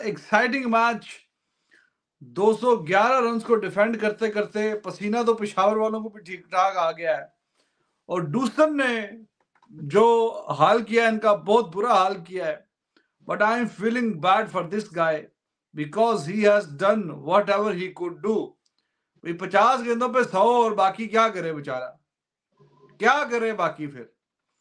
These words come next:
तो उसके बावजूद भी जो टीम है वो हार गई है। अब सवाल यहाँ पैदा होता है कि कोई और इसकी जगह पे होता और मैच अगर हार जाते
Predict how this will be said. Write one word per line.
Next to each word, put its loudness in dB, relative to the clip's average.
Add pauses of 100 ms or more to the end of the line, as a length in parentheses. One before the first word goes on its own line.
(960)
तो 4 (480)
उसके 0
बावजूद 2
भी -4
जो -4 (120)
टीम -2
है 0
वो 2 (640)
हार 2
गई -10
है। -20 (1400)
अब -6
सवाल 2
यहाँ 2
पैदा 2
होता 4
है 4
कि -8
कोई -2
और 4
इसकी -8
जगह -2
पे -10
होता -4 (540)
और -8
मैच -4
अगर -8
हार 0
जाते -8